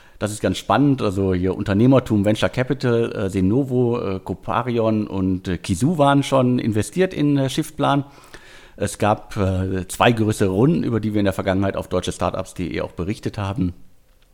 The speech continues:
Und das müssten so insgesamt bisher so fünf Millionen gewesen sein, fünf Millionen Euro, die in das, äh, Software-as-a-Service-Unternehmen geflossen sind. Ich find's ganz spannend. Also, äh, äh, nach, äh,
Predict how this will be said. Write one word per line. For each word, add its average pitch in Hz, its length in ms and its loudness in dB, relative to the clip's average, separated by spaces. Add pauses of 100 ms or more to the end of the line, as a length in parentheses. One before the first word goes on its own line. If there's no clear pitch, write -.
(120)
Und 85 60 -6
das 85 140 -4
müssten 104 320 2
so 95 80 2
insgesamt 90 500 -2 (280)
bisher 95 200 -2
so 87 80 0
fünf - 340 0
Millionen 117 440 4
gewesen 117 340 0
sein, 117 220 -2
fünf 92 140 -12
Millionen 92 200 -2
Euro, 117 340 0
die 104 160 -2
in 98 120 -2
das, 92 400 -4
äh, 90 320 -4 (260)
Software-as-a-Service-Unternehmen 95 1300 -2
geflossen 117 400 -2
sind. 117 300 -2 (400)
Ich - 100 -6
find's 139 220 2
ganz 98 180 2
spannend. 135 420 2 (320)
Also, 101 380 2 (220)
äh, - 60 -4 (440)
äh, 92 80 -8
nach, 107 460 -2
äh, 101 260 0